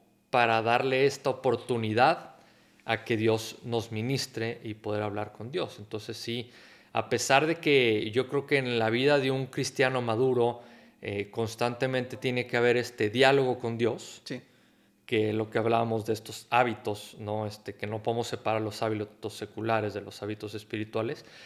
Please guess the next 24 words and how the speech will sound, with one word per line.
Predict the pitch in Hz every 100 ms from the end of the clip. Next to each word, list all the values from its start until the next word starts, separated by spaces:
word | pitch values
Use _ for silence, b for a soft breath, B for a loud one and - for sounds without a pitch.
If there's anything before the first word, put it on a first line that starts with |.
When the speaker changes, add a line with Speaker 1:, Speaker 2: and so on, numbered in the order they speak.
| B B -
Speaker 1:
Eh, | 107 107 110 -
cuando | 131 131 131
nos | 127 127 -
cueste | - 160 160 165
trabajo | - 151 131 143 160 - 139 139 139 B B B B B _ -
el | 107 107 110 107 107 107 104 -
tener | 113 120 135
una, | 139 123 113 113 -
o, | 113
o | 117 123 117
que | 127
no | 123 135
sentimos | - 156 156 175 165 147 -
que |
estamos | 123 - 127 143 139
conectados | 135 113 107 117 123 135
con | - 120
Dios, | 113 120
sí | - 131
necesitamos | 131 - 127 131 123
destinar | 117 120 110 117
un | 123
tiempo | - 120 117
específico | 120 - - - - 151 - 151 - 339